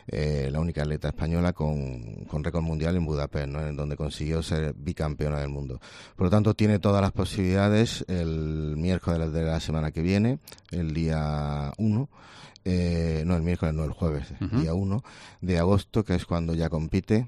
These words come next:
Speaker 1: desde las nueve de la mañana en, en veinte kilómetros marcha, y luego, dependiendo de los resultados, pues también competirá en, <clears throat> en el, eh, en otros veinte kilómetros,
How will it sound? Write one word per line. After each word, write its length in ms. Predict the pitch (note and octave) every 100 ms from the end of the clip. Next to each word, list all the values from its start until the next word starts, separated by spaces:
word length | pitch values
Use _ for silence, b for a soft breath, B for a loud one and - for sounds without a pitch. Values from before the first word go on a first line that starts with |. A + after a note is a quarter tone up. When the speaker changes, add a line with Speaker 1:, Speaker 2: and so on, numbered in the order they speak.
| B2
Speaker 1:
desde 300 | - E2+ D#2 D2+
las 240 | D2 D2
nueve 240 | D2 D#2
de 60 | D2+
la 80 | D2
mañana 500 | D2+ D#2+ E2 F2+ F2
en, 200 | D2+ D#2
en 560 | D2+ D2 C#2+ C#2 C#2 C#2+
veinte 260 | D#2 D#2 D2+
kilómetros 340 | D#2 D#2+ F2
marcha, 460 | F#2+ G2+ - A2+ A2+ - -
y 80 |
luego, 360 | G2+ A2+ G#2+ A#2
dependiendo 560 | F#2+ E2+ E2+ F#2+ F#2+ F#2
de 100 | E2+
los 120 | E2+
resultados, 560 | G2 - F2+ G2+ G2 F#2+ b b b b _
pues 120 | F#2
también 240 | G2+ F#2 F#2
competirá 600 | F#2+ F2+ G2 F#2+ F#2 F#2
en, 480 | F2 E2 D#2+ F2 F2 -
<clears throat> 160 | _ -
en 580 | D#3 C3+ F#2+ E2 F2+ F2+
el, 640 | F2+ F2 E2 E2 D#2+ D2
eh, 280 | A#1 C#2+ C#2 b b b b
en 400 | - F#2+ F#2 F2
otros 340 | G2 G#2+ A2 G#2
veinte 300 | A2 G2+ G#2+
kilómetros, 500 | G#2+ G#2 G2+ A2